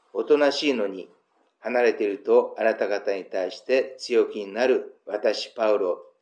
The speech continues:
自身が」ということを彼は言っています。もちろんそれは彼が自分のことを言ってるのではなくて、えー、このパウロを批判する者たちが、あ、このコリントの教会にいた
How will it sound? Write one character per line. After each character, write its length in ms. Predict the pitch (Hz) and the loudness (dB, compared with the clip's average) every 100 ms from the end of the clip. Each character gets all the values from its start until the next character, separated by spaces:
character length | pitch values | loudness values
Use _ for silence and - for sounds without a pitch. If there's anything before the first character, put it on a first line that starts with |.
| _ _ - | _ _ -16
自 100 | 104 - 101 | -10 -8 -10
身 100 | 92 | -6
が」 200 | 107 131 - - | -2 -2 -4 -8
と 60 | |
い 40 | 107 | -6
う 40 | |
こ 100 | 98 | -6
と 160 | 101 117 | 4 4
を 60 | |
彼 240 | 107 110 101 | 6 0 0
は 380 | 90 117 113 - _ | 2 0 0 -12 _
言 100 | 117 | -16
っ 20 | |
て 120 | 113 127 | -2 0
い 40 | |
ま 160 | 113 110 | 0 -6
す。 220 | - _ _ _ _ _ | -8 _ _ _ _ _
も 120 | 113 | -8
ち 140 | - | 4
ろ 140 | 165 151 | 4 4
ん 60 | |
そ 120 | - | 4
れ 80 | 143 | 4
は 420 | 135 135 127 - - _ - | 6 6 4 0 -16 _ 2
彼 280 | 160 160 120 | 6 8 8
が 220 | 98 - | 4 0
自 140 | 107 107 | -6 -8
分 160 | 117 | -4
の 80 | 117 | -2
こ 140 | 120 | -4
と 200 | 117 123 | 0 2
を 120 | 98 - | 2 0
言 160 | - | -8
っ 20 | |
て 200 | - - | -8 -4
る 80 | 127 | -2
の 200 | 123 95 | -2 -4
で 100 | 92 | -6
は 80 | 87 | -6
な 140 | 95 | -8
く 80 | - | -12
て、 420 | _ 117 120 - - _ _ - | _ 6 6 4 -12 _ _ -12
え 120 | 87 | -12
ー、 20 | |
こ 160 | - 113 | -4 0
の 140 | 110 | 0
パ 240 | 104 131 123 | 2 2 4
ウ 80 | |
ロ 140 | 98 92 | 2 4
を 340 | 110 104 - _ _ _ | 4 2 -2 _ _ _
批 120 | 151 | 2
判 180 | 165 156 | 4 4
す 180 | 151 151 | 2 4
る 400 | 139 131 - - 107 104 107 | 6 4 2 -14 -8 -6 2
者 260 | 123 123 | 4 4
た 160 | 107 95 | 0 -6
ち 140 | - | -6
が、 360 | 90 120 - - - _ 90 | 0 2 2 -4 -18 _ -10
あ、 40 | 92 | -8
こ 120 | 104 | -6
の 100 | 95 | -8
コ 160 | - 113 | -6 -2
リ 140 | 120 | -2
ン 80 | 113 | 0
ト 140 | 113 | -2
の 300 | 110 104 101 - _ | 0 0 -2 -12 _
教 220 | - 113 | 0 2
会 280 | 101 101 98 | 2 0 -2
に 160 | 98 123 - 107 | -4 -8 -8 -14
い 80 | |
た 380 | - 127 - - | -4 0 0 -4